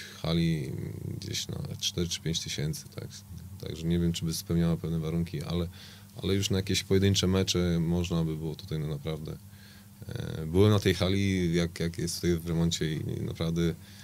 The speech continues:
robi, robi wrażenie, jest, jest w-, tak jak patrzyłem, trybuny są, wszystko jest, jest fajnie, także mam nadzieję, że,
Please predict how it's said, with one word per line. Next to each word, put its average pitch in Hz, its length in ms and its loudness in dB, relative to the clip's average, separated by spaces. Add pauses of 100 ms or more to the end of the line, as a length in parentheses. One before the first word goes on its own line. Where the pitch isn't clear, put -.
(320)
robi, 90 320 4
robi 98 280 4
wrażenie, 98 460 6
jest, 90 540 4
jest - 300 0
w-, - 500 -6
tak - 180 -4
jak 82 120 -4
patrzyłem, 85 420 2
trybuny 85 480 4
są, 85 300 2
wszystko - 320 -4
jest, 71 200 -4
jest - 240 -6
fajnie, 78 400 -4
także 73 240 -8 (600)
mam 85 120 0
nadzieję, 82 340 4
że, 78 300 0